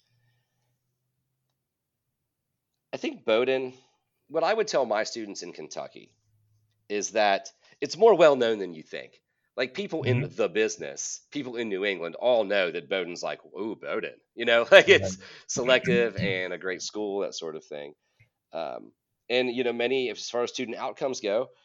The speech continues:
Speaker 1: many, many students, lots and lots of students do continue on to, to grad school, um, and employers. I mean, they, I, I don't have the percentages, but it's really, really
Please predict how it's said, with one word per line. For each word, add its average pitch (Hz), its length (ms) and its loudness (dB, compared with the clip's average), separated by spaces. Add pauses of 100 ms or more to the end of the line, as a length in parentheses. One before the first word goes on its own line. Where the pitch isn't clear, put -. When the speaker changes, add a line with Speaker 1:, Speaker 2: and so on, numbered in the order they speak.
(140)
Speaker 1:
many, 120 480 0 (160)
many 123 280 0
students, 82 540 -6 (140)
lots 123 540 4
and - 80 -4
lots - 140 -6
of 85 80 -12
students 76 420 -10
do 110 160 -8
continue 90 460 -10
on 73 240 -6
to, 76 240 -8
to - 120 -16
grad 82 280 -6
school, 76 440 -10 (840)
um, 67 360 -12
and 82 360 -6 (400)
employers. 76 560 -12
I 80 60 -14
mean, 78 160 -12
they, 76 160 -12 (420)
I, 82 100 -8
I 76 200 -12
don't 71 160 -14
have 69 140 -14
the 73 60 -20
percentages, 67 600 -16
but 98 120 -20
it's - 140 -16
really, 73 400 -16
really 60 280 -20